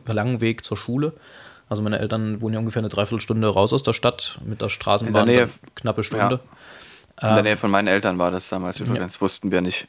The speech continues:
Speaker 1: Ja,
Speaker 2: <laughs> Aber ist
Speaker 1: stimmt.
Speaker 2: so.
Speaker 1: Sind im Prinzip nebeneinander aufgewachsen, ohne es voneinander
Speaker 2: Ja.
Speaker 1: zu wissen. Ähm, und insofern musste ich sowieso irgendwie jeden Tag mit der Bahn fahren, beziehungsweise immer dann, wenn ich vom Chor halt wieder zurückgefahren bin oder halt hin.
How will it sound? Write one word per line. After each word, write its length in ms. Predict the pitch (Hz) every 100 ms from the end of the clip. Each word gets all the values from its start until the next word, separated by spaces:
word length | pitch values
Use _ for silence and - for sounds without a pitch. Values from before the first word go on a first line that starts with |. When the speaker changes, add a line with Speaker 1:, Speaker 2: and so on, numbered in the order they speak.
| 120
Speaker 1:
Ja, 120 | 135
Speaker 2:
<laughs> 40 |
Aber 160 | - -
ist 60 | -
Speaker 1:
stimmt. 200 | 120 -
Speaker 2:
so. 60 | 110 -
Speaker 1:
Sind 180 | 127 135
im 80 |
Prinzip 300 | 127 120 156
nebeneinander 380 | 135 139 131 135
aufgewachsen, 580 | 113 135 139 147 - 170 -
ohne 200 | 131 131
es 80 | -
voneinander 380 | 127 120 120
Speaker 2:
Ja. 60 | 104
Speaker 1:
zu 60 | 110
wissen. 200 | 104 92 - - - - - _ -
Ähm, 420 | 131 131 131 123 - _ _ _ _ _ _ -
und 200 | - 120
insofern 680 | 127 117 123 - 123 123 123 - - -
musste 280 | 127 135 147
ich 60 |
sowieso 360 | 131 127 123 147
irgendwie 280 | 117 113 113
jeden 180 | 113 113
Tag 160 | 117
mit 120 | 117 113
der 60 |
Bahn 260 | 110 104 120
fahren, 160 | 127
beziehungsweise 460 | 120 110 113 113 107
immer 120 | 110
dann, 160 | 107 110
wenn 100 | 110
ich 100 | 110
vom 220 | - 104
Chor 280 | - 113 113
halt 140 | 110
wieder 120 | 107
zurückgefahren 640 | 104 - 120 - - 110 107
bin 80 |
oder 200 | 107 104
halt 140 | 104 104
hin. 180 | 123